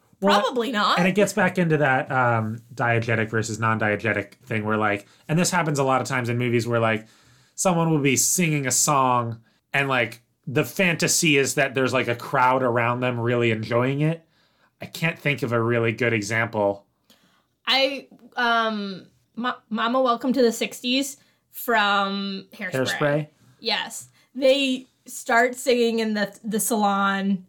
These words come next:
Speaker 2: John Travolta or the mother changes. And then they go out into the street and people that are not,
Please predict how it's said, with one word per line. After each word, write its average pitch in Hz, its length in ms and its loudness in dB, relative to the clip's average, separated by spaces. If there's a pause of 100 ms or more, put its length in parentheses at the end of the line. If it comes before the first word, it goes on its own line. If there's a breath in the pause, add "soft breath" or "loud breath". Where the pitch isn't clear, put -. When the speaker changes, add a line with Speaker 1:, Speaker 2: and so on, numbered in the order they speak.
(180)
Speaker 2:
John 214 260 -2
Travolta 202 600 0
or 202 40 -4
the 190 100 -6
mother 202 300 -2
changes. 196 840 -6 (140)
And 240 180 0
then 233 120 0
they 226 100 0
go 226 180 2
out 220 200 2
into 226 180 -4
the 220 80 -2
street 220 460 -6
and 226 240 -4
people 269 340 2
that 226 160 2
are 226 120 2
not, 220 480 2